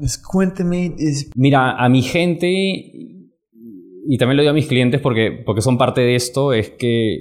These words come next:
Speaker 2: les prometo que vamos a hacer historia. Les prometo que, que, que vamos a trascender en esto.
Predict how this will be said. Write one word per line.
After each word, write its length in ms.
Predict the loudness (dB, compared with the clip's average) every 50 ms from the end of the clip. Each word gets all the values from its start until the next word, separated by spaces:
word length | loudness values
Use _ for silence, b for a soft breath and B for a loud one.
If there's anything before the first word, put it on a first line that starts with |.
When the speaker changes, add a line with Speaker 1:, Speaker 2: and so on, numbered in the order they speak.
| -8 -6 -2
Speaker 2:
les 120 | -2 0 2
prometo 280 | 2 2 2 2 2
que 80 | 2 2
vamos 120 | 2 2
a 80 | 2 2
hacer 80 | 2 2
historia. 600 | 2 2 2 2 2 2 0 0 -2 -4 -8 -10 _ _ _ _ _ _ _
Les 160 | _ -4 -4 -2
prometo 400 | -2 -2 0 0 0 0 -2 -2
que, 560 | 0 0 0 0 0 -2 -4 -8 -14 -20 -20 _
que, 560 | -4 -2 0 0 0 0 -2 -4 -6 -12 -16 -20 -20 -20 _ _ _ _ _ _ _ _ _ _ _ _ _ _ _ _ -16 -4
que 80 | 0 2
vamos 200 | 2 4 2 2
a 40 | 2
trascender 600 | 2 2 2 2 2 2 2 2 2 2 2 2
en 120 | 2 0
esto. 320 | 0 -2 -4 -6 -8 -10